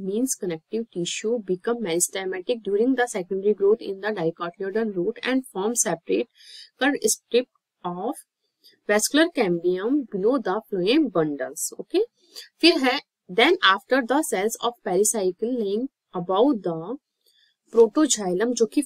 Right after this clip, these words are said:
first में हमारा बनता है। सब जो यहाँ पर जो टर्म्स आ रहे हैं, जो भी है, सबके सब मैं clear करवा चुकी हूँ। अब यहाँ प्रोटोजाइलम यानी जो पहले बनने वाला जाइलम होता है उसको proto बोला गया है। Also become meristematic to form additional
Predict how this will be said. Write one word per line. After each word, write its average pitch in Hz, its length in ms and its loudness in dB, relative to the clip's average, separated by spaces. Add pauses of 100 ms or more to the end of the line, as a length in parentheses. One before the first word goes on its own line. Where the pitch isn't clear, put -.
first 226 360 0
में 226 160 2
हमारा 196 400 -2
बनता 175 300 0
है। 202 140 2
सब 254 200 -4 (220)
जो 262 120 -4 (600)
यहाँ 202 280 -2 (100)
पर 294 100 0
जो 320 140 0
टर्म्स 226 420 0
आ 190 140 -2
रहे 185 120 -4
हैं, 226 100 0
जो 214 200 2
भी 233 180 0
है, 220 160 -2
सबके 233 320 -2
सब 233 160 2
मैं 220 200 0
clear 220 280 4
करवा 190 320 0
चुकी 190 260 -6
हूँ। 208 320 2
अब 202 100 -4
यहाँ 226 300 4
प्रोटोजाइलम 226 680 6
यानी 214 300 0 (520)
जो 277 100 2
पहले 233 340 6
बनने 240 280 4
वाला 226 220 4
जाइलम 208 340 0
होता 214 200 -2
है 226 40 2
उसको 254 180 -6
proto 214 360 6
बोला 185 220 2
गया 165 160 0
है। 147 80 -12 (800)
Also 294 420 6
become 233 440 -2
meristematic 247 720 0 (140)
to 370 180 4
form 226 360 0 (140)
additional 202 580 0